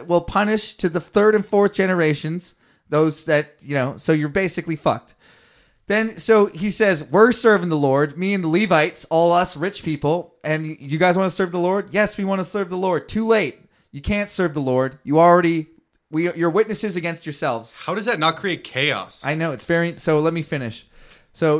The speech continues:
Speaker 1: "Yes, we are witnesses," they replied. "Now then," said Joshua, "throw away the foreign gods that are among you and yield your hearts to
Speaker 2: We
Speaker 1: the
Speaker 2: just
Speaker 1: Lord
Speaker 2: did.
Speaker 1: God
Speaker 2: We
Speaker 1: of
Speaker 2: just,
Speaker 1: Israel."
Speaker 2: just did that.
Speaker 1: And the people
Speaker 2: And then
Speaker 1: said
Speaker 2: you told
Speaker 1: to
Speaker 2: us not
Speaker 1: Joshua,
Speaker 2: to kneel.
Speaker 1: "We will serve the Lord our God and obey him." On that day, Joshua made a covenant for the people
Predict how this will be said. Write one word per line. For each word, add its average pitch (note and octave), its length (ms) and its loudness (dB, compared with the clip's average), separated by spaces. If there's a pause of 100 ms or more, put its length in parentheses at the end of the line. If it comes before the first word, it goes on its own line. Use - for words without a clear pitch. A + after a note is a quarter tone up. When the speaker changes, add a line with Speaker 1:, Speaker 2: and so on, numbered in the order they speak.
Speaker 1:
"Yes, G3 260 2
we G#3+ 120 -2
are G3+ 80 0
witnesses," G3 380 -4
they E3 100 -2
replied. C#3+ 420 0
"Now F3 220 2
then," F3 180 0
said D#3+ 180 -8
Joshua, D3+ 360 -2
"throw G#3+ 260 2
away G#3 240 4
the F#3 140 0
foreign G3 400 0
gods E3 360 2
that E3+ 120 0
are D#3 80 0
among D#3 320 -2
you D#3 180 -2
and C#3 220 -8
yield F3+ 320 0
your F3+ 140 -2
hearts E3 380 -2
to - 60 -6
Speaker 2:
We D3 40 -6
Speaker 1:
the C#3 80 -2
Speaker 2:
just D3 100 2
Speaker 1:
Lord D3+ 180 6
Speaker 2:
did. D3 120 0
Speaker 1:
God A#2+ 180 -10
Speaker 2:
We C#3 80 -2
Speaker 1:
of D3+ 100 2
Speaker 2:
just, E3+ 140 2
Speaker 1:
Israel." C#3+ 180 -4
Speaker 2:
just D3+ 380 -2
did C#3 160 -6
that. G2 260 -8
Speaker 1:
And E3+ 160 -2
the F3 60 -2
people A#3 320 0
Speaker 2:
And G#3+ 80 4
then F3+ 80 0
Speaker 1:
said A3 180 2
Speaker 2:
you E3+ 60 0
told F3+ 140 2
Speaker 1:
to F3+ 80 0
Speaker 2:
us - 140 -10
not D3+ 260 2
Speaker 1:
Joshua, F3 160 -6
Speaker 2:
to D3+ 40 -4
kneel. C3 420 -6
Speaker 1:
"We D#3+ 140 0
will G#3+ 140 2
serve A#3 420 4
the A#3 80 6
Lord G#3+ 380 6
our G3+ 140 0
God F#3+ 280 0
and F3+ 80 -2
obey D#3+ 260 2
him." A#2+ 220 0 (360)
On D#3+ 180 0
that F3 220 0
day, F3+ 200 0
Joshua F3+ 440 0
made F3+ 200 -2
a F3 40 -4
covenant F#3 480 2
for G3+ 160 -2
the F3+ 100 -8
people G3 580 -4